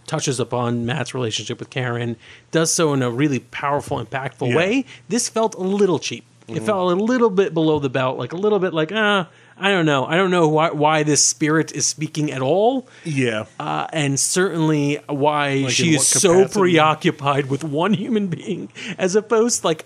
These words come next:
Speaker 1: she has a story to tell, doesn't she? No, no, she doesn't, I guess.
Speaker 2: <laughs>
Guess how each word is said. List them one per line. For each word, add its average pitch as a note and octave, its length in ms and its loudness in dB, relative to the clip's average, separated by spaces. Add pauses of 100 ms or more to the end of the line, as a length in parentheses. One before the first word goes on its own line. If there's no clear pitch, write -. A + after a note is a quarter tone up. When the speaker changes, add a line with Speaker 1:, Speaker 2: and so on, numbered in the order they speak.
(120)
Speaker 1:
she D#4+ 280 -2
has C#4+ 180 -2
a C3 80 2
story A#2 380 -2
to A#2+ 120 -4
tell, C3+ 280 -2
doesn't G3 320 0
she? D4 240 0
No, C4 360 0
no, G3 360 0
she D#3+ 140 -6
doesn't, A2 280 -6
I - 80 -8
guess. G#2+ 400 -4
Speaker 2:
<laughs> - 60 -6